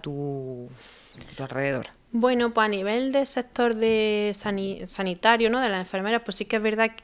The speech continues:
Speaker 2: creo que una motivación para ver otra rama en la que, pues bueno, invertir tiempo, formación, otro campo diferente al que estamos acostumbrados, salir un poco del hospital, ¿no?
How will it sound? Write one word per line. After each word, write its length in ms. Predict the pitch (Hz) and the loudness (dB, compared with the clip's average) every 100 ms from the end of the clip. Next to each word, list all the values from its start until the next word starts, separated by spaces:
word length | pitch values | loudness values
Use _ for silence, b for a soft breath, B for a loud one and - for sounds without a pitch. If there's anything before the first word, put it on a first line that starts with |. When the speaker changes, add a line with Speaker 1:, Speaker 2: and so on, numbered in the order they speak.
| - | -4
Speaker 2:
creo 240 | 208 214 | -2 0
que 500 | 233 226 202 196 190 | 2 4 4 0 0
una 240 | 196 214 233 | 0 0 2
motivación 720 | 226 220 214 208 - 226 226 | 2 2 0 0 4 4 6
para 440 | 226 202 190 185 | 6 6 4 2
ver 260 | 185 202 196 | 2 2 0
otra 680 | 214 196 208 202 196 190 190 B B B - | -6 -2 0 2 0 -2 -4 B B B -6
rama 520 | 196 196 214 226 247 | 0 4 4 6 4
en 120 | 247 | 2
la 120 | 185 | 0
que, 680 | 180 180 180 180 180 180 175 | -2 -4 -2 -4 -4 -4 -6
pues 160 | - 170 | -8 -6
bueno, 180 | 185 185 | -4 -2
invertir 460 | 175 165 - 170 | -4 -6 -10 -14
tiempo, 440 | - 220 240 226 233 | 0 4 4 4 0
formación, 920 | - 185 180 170 - 220 226 220 226 B B B B | 0 -2 -4 -6 0 2 4 2 0 B B B B
otro 260 | - 214 208 | -4 0 4
campo 320 | 220 220 240 | 4 6 4
diferente 440 | 220 - 196 202 226 | 2 2 0 2 2
al 120 | 208 | 2
que 60 | |
estamos 300 | 170 - 185 | -2 -2 -2
acostumbrados, 540 | 180 180 - 180 180 170 | -2 -4 -6 -4 -4 -4
salir 220 | 180 190 | -2 -2
un 80 | 202 | 0
poco 300 | 214 214 220 | 0 2 0
del 220 | 180 185 175 | 0 -2 -2
hospital, 540 | 170 - 175 165 151 | -4 -10 -6 -6 -6
¿no? 100 | 220 | -8